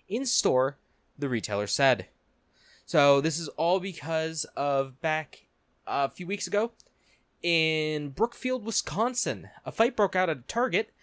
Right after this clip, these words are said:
after a disagreement over the cards. And the police ended the altercation,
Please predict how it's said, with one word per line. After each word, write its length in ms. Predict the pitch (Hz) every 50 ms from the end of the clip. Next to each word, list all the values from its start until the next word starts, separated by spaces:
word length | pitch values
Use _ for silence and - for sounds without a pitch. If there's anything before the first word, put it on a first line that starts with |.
| _ _ _ _ -
after 280 | 165 165 - - 156
a 80 | - 147
disagreement 720 | 131 - - 233 233 - 254 208 - 185 175 165 165 - -
over 180 | 147 123 143
the 80 | 131 135
cards. 640 | - - - 226 220 170 110 - - - - - - _ _ _ _ _ _ _ _ _ _ _
And 320 | - 135 127 127 131 131
the 60 | 131
police 480 | 123 - - 170 170 185 170 - - - - _ _ _ _ _ _ _
ended 220 | - 180 208 220 208
the 140 | 196 202 196
altercation, 720 | 190 - - 170 - 170 160 147 - - 165 160 160 147